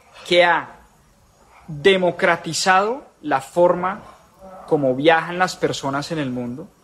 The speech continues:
se inventó el modelo de low cost, de bajo costo en el mundo, trata bien a su gente, y cuando hablamos su gente, estamos hablando de cincuenta y ocho mil empleados que tiene hoy la compañía.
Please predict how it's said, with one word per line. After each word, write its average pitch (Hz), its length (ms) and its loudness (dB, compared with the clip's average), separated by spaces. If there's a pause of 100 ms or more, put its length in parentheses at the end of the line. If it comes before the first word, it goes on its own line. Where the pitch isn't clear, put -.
(600)
se - 240 0
inventó 175 640 2
el 208 100 2
modelo 220 460 4
de 202 80 4
low 175 400 2
cost, - 520 2 (140)
de 139 140 -2
bajo 151 360 2
costo 180 380 2
en 185 60 -4
el 185 100 -2
mundo, 151 420 -6 (1600)
trata 208 400 2
bien 220 200 2
a 226 80 0
su 196 200 -2
gente, 165 380 -2
y 170 60 -6
cuando 139 280 -2
hablamos 139 360 0
su 196 200 -2
gente, 160 560 -4 (420)
estamos 156 380 -2
hablando 156 360 0
de 170 60 2
cincuenta 170 880 0
y 147 60 0
ocho 143 320 -2
mil 185 260 0
empleados 156 640 2
que 170 140 -6
tiene 127 240 -6
hoy 143 140 0
la 151 120 -2
compañía. 143 560 -12